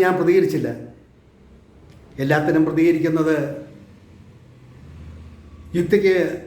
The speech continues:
നിരക്കുന്നതല്ലല്ലോ. "അവകാശികൾ വായിച്ചിരുന്നുവോ?"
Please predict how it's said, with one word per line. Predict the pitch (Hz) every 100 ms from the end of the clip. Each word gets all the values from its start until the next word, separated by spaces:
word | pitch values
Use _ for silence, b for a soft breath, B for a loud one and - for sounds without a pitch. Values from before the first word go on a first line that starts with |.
| -
നിരക്കുന്നതല്ലല്ലോ. | 156 170 180 175 160 147 131 131 - - _ _ _ _ _ _ _ _ _ _ _ _ _ _ _ _ _ _ _ _ _ _ _ _ _ _ _ _ _ _ _ _ _ _ _
"അവകാശികൾ | 165 202 226 240 269
വായിച്ചിരുന്നുവോ?" | 214 226 240 226 202 151